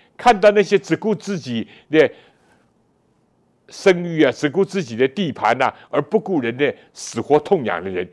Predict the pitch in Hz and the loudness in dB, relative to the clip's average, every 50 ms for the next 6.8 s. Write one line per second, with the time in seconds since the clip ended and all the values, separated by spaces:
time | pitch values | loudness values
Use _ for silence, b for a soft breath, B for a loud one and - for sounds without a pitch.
0 | b b b b 120 147 175 170 - 196 185 185 214 285 285 240 180 143 131 - | b b b b -4 -2 -2 0 0 -2 -4 0 4 4 4 4 4 2 0 0
1 | - 147 120 101 - 90 80 69 - _ _ _ _ _ _ _ _ _ _ _ | 0 -2 -4 -4 -6 -10 -10 -12 -16 _ _ _ _ _ _ _ _ _ _ _
2 | _ _ _ _ _ _ _ _ _ _ _ _ - 147 151 147 117 107 143 156 | _ _ _ _ _ _ _ _ _ _ _ _ -6 -2 -2 -2 0 0 -2 -2
3 | 151 - 170 143 156 135 127 - 131 143 143 123 - 143 120 104 - 147 147 127 | -2 -4 -4 -2 0 0 0 -2 -6 -8 -8 -10 -12 -18 -18 -14 -12 -10 -8 -4
4 | 160 151 - 180 b b b b - - 135 123 - - - 117 - b b _ | -4 -4 -4 -4 b b b b -18 -18 -18 -18 -16 -14 -16 -16 -16 b b _
5 | - 240 170 123 110 120 131 156 147 - 143 123 101 - - - 170 185 175 143 | 0 0 0 0 -4 -12 -12 -12 -10 -10 -10 -10 -10 -12 -16 -14 -12 -12 -12 -12
6 | 170 156 123 147 135 - 160 120 - 131 143 139 - 147 131 104 | -14 -14 -14 -14 -12 -10 -10 -10 -10 -12 -14 -12 -10 -8 -8 -8